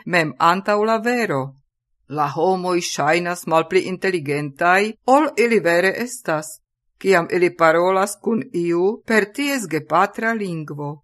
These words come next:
Mi trovis tiun ideon ĉe Claude Piron, esperantisto, kaj de tempo al tempo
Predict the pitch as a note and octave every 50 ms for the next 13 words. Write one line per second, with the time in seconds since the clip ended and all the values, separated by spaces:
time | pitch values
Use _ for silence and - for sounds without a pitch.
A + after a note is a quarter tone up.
0 | _ _ _ _ _ _ _ - F3 F#3 E3+ - - E3+ E3 E3 E3 D#3+ F#3 G3+
1 | G3 - - - F#3+ F#3 F#3 F3 - - D#3+ D#3 C#3 D#3+ E3 E3+ F3+ F#3 G3 G3+
2 | G#3 G#3 G#3+ G#3+ G#3+ - _ - - - F3 E3 D3+ - _ _ - E3 D#3+ E3
3 | E3+ F3+ F3 G3+ G#3 - _ - A#3 B3 A#3+ A3 F3 D#3 D#3 D3 D3+ D#3 D#3+ -
4 | _ _ _ _ - E3+ E3 - _ G3 F#3+ F3 E3 D#3 D3 C#3 - D3+ D3 C#3+
5 | C#3+ - - - - E3 D#3 D#3+ F3 G3 A3 - _ _ _ _ _ _ _ -
6 | - D#4 D#4+ C4 A3+ G3+ G#3 - B3+ D4 E4+ D#4 - - - - - - D#3+ D#3+
7 | D3+ - E3+ F3 F3 E3+ - - F#3+ G3+